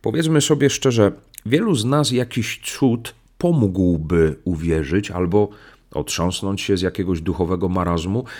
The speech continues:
lub też po prostu rozwiałby nasze wątpliwości. W pragnieniu cudu od Boga wydaje mi się, że nie ma zatem nic złego. Trzeba tylko pamiętać, żeby z tego pragnienia nie zrobić ultimatum,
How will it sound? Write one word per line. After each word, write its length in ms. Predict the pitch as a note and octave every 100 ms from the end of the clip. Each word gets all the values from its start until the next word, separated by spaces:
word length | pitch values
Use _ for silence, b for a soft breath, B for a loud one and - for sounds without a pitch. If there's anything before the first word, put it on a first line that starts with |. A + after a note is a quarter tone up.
| B B -
lub 160 | D#3+
też 160 | F3 D#3
po 140 | C#3
prostu 600 | - - - - A2 E2 - -
rozwiałby 720 | A2+ C#3+ A#2 A#2 A2+ G#2 G#2
nasze 260 | G#2+ -
wątpliwości. 920 | F#2+ F#2+ - F#2+ E2 D2+ - - - - _ _ _ _ _ _ _ _ - -
W 80 |
pragnieniu 440 | - F2 G#2 E3 B2
cudu 480 | - D#3 B2+ F#2 -
od 160 | F2 D2+
Boga 500 | D2 C#3 F#2 D#2 - _ _ _
wydaje 400 | E2+ F2 F#2+ C3
mi 120 | G#2+ F2+
się, 300 | G#2 A2+ - b b b b b
że 180 | - C#3+
nie 120 | C#3
ma 120 | C#3+ C3
zatem 380 | C3+ C#3+ A#2+
nic 280 | A2+ A2+ -
złego. 380 | A#2+ B2 D#2 - - _ _ _ _ - _
Trzeba 240 | - - D#3
tylko 260 | E3 D3+
pamiętać, 500 | - G#2+ C#3 D#3+ A#2
żeby 260 | F#2 G#2 G2
z 100 | -
tego 200 | - -
pragnienia 560 | - G#2+ A2 C3+ C3+ A#2 _
nie 220 | G#2 A2
zrobić 480 | F#2+ G2 C3 B2 - -
ultimatum, 960 | A#2+ A#2 A2+ G#2+ G#2+ G#2 - A#2 D#3